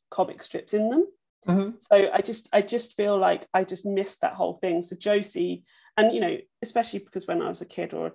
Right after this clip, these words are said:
Speaker 1: or a teenager or whatever, and I was hearing about a comic strip that had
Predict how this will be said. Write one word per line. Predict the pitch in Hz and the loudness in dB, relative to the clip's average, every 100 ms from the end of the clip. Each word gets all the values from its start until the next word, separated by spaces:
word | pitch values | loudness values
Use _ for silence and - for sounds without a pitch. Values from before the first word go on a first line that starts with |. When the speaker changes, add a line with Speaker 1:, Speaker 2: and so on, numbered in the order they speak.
| - | -8
Speaker 1:
or | 185 | -10
a | |
teenager | 170 180 165 160 - | -8 -6 -4 -6 -4
or | |
whatever, | - - | -4 -4
and | - | -8
I | |
was | 170 | -8
hearing | - 170 165 175 - _ - | -6 -4 -4 -6 -10 _ -8
about | - 175 | -2 -2
a | |
comic | - 165 170 - | -2 -6 -8 -8
strip | - - | -12 -8
that | 85 - _ | -8 -8 _
had | - 87 | -8 -8